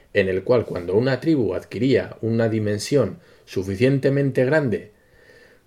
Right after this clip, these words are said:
como para empezar a abarcar extensiones de terreno mucho más grandes, eh, yo lo tengo claro, pero quien tiene la fuerza,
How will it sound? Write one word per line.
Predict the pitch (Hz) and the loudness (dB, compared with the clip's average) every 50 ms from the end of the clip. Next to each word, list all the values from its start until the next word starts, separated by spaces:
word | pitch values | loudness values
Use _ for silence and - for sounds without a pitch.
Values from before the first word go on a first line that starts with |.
| _ _ - | _ _ -4
como | - - 98 98 95 - | -2 0 2 2 0 0
para | 101 95 92 92 90 90 87 87 | -2 -2 -2 -2 -2 -2 -4 -4
empezar | 85 95 - - - 139 139 143 | -6 -8 -10 -8 -4 -2 0 0
a | |
abarcar | 143 139 139 135 131 - 151 131 95 - - _ - | 2 0 0 -2 -2 -4 -4 -4 -4 -8 -12 _ -6
extensiones | - 92 - - - 104 90 85 - - 131 135 143 135 127 | -4 -4 -4 -4 -6 -6 -6 -4 -2 -2 0 0 0 0 0
de | 139 131 | 0 0
terreno | 131 139 135 143 151 135 107 87 | 0 -2 -2 -2 -2 -2 -2 -2
mucho | 87 98 113 113 147 139 | 0 -2 -2 -2 -2 -4
más | 135 131 127 127 | -2 -2 -2 -2
grandes, | 135 147 160 165 143 151 196 196 - - - _ _ _ _ _ _ _ _ _ - - - _ _ _ _ _ | 0 0 0 0 -2 -4 -6 -6 -12 -16 -18 _ _ _ _ _ _ _ _ _ -20 -20 -20 _ _ _ _ _
eh, | - - 92 90 85 82 82 80 80 80 82 | -12 -10 -8 -8 -8 -8 -10 -10 -10 -10 -6
yo | 87 90 101 | -4 -4 -4
lo | 120 135 | -4 -4
tengo | 139 165 160 123 92 | -2 -2 -2 -4 -4
claro, | - - 151 196 139 107 | -2 -2 0 0 0 0
pero | - 95 90 87 87 85 85 - - _ _ _ _ _ | -2 -6 -6 -4 -6 -6 -8 -10 -14 _ _ _ _ _
quien | - 104 95 90 | -8 -8 -8 -6
tiene | 92 117 123 139 139 | -6 -4 -2 -2 0
la | 139 131 127 | -2 -2 -2
fuerza, | - 143 147 147 143 - 165 170 185 190 185 | -2 -2 -2 -2 -4 -6 -6 -4 -4 -6 -8